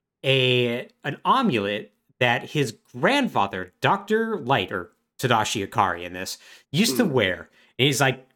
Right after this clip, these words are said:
Speaker 1: she's like, "Yeah, this is probably gonna be important. You should wear this." And Lan's like, "Yeah, cool, I guess, sure."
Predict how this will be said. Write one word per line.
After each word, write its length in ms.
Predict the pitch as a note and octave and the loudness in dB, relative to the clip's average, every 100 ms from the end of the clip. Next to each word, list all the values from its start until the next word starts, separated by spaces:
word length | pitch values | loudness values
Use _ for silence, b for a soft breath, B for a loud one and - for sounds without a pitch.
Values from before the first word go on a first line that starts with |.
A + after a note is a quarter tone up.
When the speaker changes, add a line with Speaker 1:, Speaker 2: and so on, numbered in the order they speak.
| - | -10
Speaker 1:
she's 160 | - | -2
like, 120 | D#3 - | -2 2
"Yeah, 280 | D#3 B3+ | 2 2
this 200 | B2 D3+ F#3 | 0 -2 -2
is 100 | C#3+ | -2
probably 360 | - E3 F3 | 2 2 4
gonna 140 | F#3 F3+ | 0 2
be 140 | G3 | 2
important. 540 | G#3 G3+ B3+ B3+ A#3 - _ _ _ _ _ | 2 2 0 0 -4 -12 _ _ _ _ _
You 80 | A2 | -10
should 160 | G2+ A#2 | -4 0
wear 240 | F3+ C4 | 2 4
this." 380 | G#3+ A3+ - - _ _ _ _ _ | 2 2 0 -6 _ _ _ _ _
And 380 | A2+ G#2 G2+ - _ - | -8 -8 -10 -18 _ 0
Lan's 280 | A#2+ C#3 | 2 4
like, 200 | C3+ B2 | 2 0
"Yeah, 220 | - B2+ F#3+ | 0 -2 -2
cool, 240 | D#3 G3 | -2 0
I 80 | G#2+ | 2
guess, 280 | G#2+ B2+ - | 2 2 0
sure." 420 | A#2+ F3+ C3+ | 0 2 0